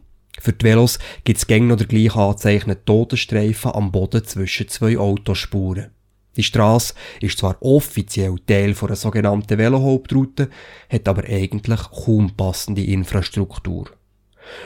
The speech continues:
Und beim Burgerenzielkreisel selber ist aus Rücksicht auf den Mangel und Willen, wirklich etwas zu verändern,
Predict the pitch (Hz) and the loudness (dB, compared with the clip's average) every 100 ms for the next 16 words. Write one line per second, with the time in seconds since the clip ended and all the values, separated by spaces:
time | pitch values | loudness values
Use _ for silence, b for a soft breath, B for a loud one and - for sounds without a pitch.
0 | B - 117 113 120 147 151 131 - 127 | B -2 2 4 6 6 6 2 4 4
1 | 123 - 117 113 113 107 110 127 127 127 | 4 2 2 2 0 2 2 2 2 0
2 | 110 113 101 110 117 - 131 - - 107 | -2 0 2 2 0 0 -2 -2 -2 0
3 | 101 104 113 110 107 110 110 110 - 107 | 2 2 2 0 2 2 4 2 0 0
4 | 107 123 - 135 123 113 131 120 - 117 | 2 2 0 -4 -2 -2 -2 -4 -2 2
5 | 101 104 107 110 | 2 2 2 0